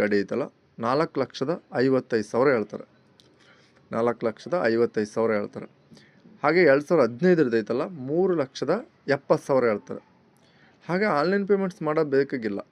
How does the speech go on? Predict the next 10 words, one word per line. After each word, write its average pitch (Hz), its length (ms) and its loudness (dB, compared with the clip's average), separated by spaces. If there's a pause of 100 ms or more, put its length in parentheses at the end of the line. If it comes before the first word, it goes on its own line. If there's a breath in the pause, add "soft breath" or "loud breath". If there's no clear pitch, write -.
(260)
ಹಾಗೆ 160 240 0
ಟೈಟಲ್‌ನಲ್ಲಿ, 147 800 -2 (140)
ಡಿಸ್ಕ್ರಿಪ್ಷನಲ್ಲಿ 117 520 -8
ಅವ್ರ 135 120 2
ನಂಬರ್ 127 280 -4
ಕೊಟ್ಟಿರ್ತೀನಿ, 120 520 -6 (100)
ನಿಮಗೆ 175 260 -6
ಬೇಕಾದರೆ 120 380 -2
ಕಾಂಟ್ಯಾಕ್ಟ್ 139 500 -4
ಮಾಡಿ. 101 140 -8